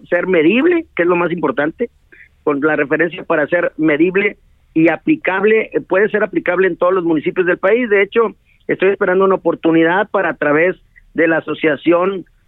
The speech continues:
de Autoridades Locales, la almac, yo soy vicepresidente, de, que es una organización de, de Morena, poder plantearlo a todos los presidentes municipales del país.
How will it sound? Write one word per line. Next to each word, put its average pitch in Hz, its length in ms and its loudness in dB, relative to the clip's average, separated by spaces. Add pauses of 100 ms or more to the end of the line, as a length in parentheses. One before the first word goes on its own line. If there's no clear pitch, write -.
de 156 120 -2
Autoridades 156 580 2
Locales, 185 480 0
la 170 120 0
almac, 160 340 0 (420)
yo 160 120 2
soy 185 160 -2
vicepresidente, 165 920 0 (380)
de, 139 300 -2
que 151 80 0
es - 100 -4
una 180 360 2
organización 147 680 0
de, 170 280 2
de 143 120 0
Morena, 202 480 0 (400)
poder 196 360 2
plantearlo 208 560 0
a 196 60 -2
todos 185 300 0
los 175 220 0
presidentes 151 460 -2
municipales 143 440 -2
del 131 120 -2
país. 104 280 -6